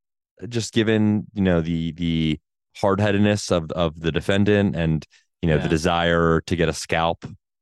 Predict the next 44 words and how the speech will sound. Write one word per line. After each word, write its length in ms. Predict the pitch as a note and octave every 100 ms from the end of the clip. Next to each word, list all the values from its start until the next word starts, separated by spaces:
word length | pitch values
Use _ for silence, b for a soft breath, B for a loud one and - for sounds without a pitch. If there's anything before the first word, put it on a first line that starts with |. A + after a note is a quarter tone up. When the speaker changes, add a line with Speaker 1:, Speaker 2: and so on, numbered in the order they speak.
| _
Speaker 1:
um, 440 | D#2+ D#2+ D2+ D2+ C#2+
from 180 | D#2 D2+
prosecutors. 1080 | G2+ G2 G#2 - G2+ G2 F#2+ F#2 F2 - - _ _ -
Like, 160 | - G#2+
I 80 |
don't 120 | A#2 A#2+
really 140 | B2+
know 140 | A#2
what 200 | A2 A#2
sort 160 | - G#2+
of 80 | F#2+
deal 420 | G2 G#2 G#2+ G#2+ _ _ _ _ _ _ _ _ _ -
Sam 320 | - G#2 G2+
would 180 | G2 E2
really 220 | F2+ F#2
take. 360 | F2 G2+ A2+ -
Like, 360 | E2+ D#2 - -
is 100 | F#2+
it 60 | E2+
gonna 160 | F2 E2+
make 160 | E2+
a 20 |
difference 340 | F2 F2+ F#2 -
if 60 |
he 80 | E2+
gets 400 | E2 E2 - - _ _ _ _ _
thirty 300 | - F#2+ G2
years 360 | G2+ G2 G2 F2+
versus 540 | D#2+ - D#2 - - -
forty 220 | E2+ G#2
years. 640 | G#2+ G#2+ A2 G#2+ G2+ - - - F#2+ - _ -
But 220 | F#2 F2+
Speaker 2:
I 60 | E3
just 180 | -
don't 140 | A#3+ D#3
know 80 | A#2
Speaker 1:
people 160 | A2
Speaker 2:
what 20 |
Speaker 1:
are 40 | A2
Speaker 2:
kind 140 | C3+
Speaker 1:
talking 100 | A2+
Speaker 2:
of 60 | G2+
Speaker 1:
about 200 | E2+ E2
that. 200 | C#2+